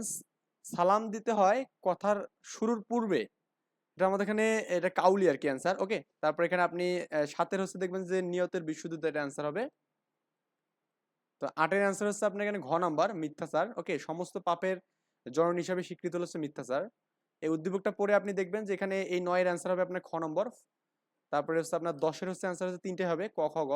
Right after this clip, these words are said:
মানে এক, দুই, তিন, তিনটে হবে। এগারোর আনসার হচ্ছে আমাদের সুদ। ওকে,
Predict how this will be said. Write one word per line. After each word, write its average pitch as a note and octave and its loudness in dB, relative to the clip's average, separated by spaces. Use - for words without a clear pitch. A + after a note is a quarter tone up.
মানে C#3+ -4
এক, C#3+ -2
দুই, D3+ -6
তিন, D3+ -6
তিনটে D3+ -6
হবে। D3 -2
এগারোর E3+ 6
আনসার F3+ 0
হচ্ছে F3+ -6
আমাদের F#3 -2
সুদ। F#3 0
ওকে, F3+ -4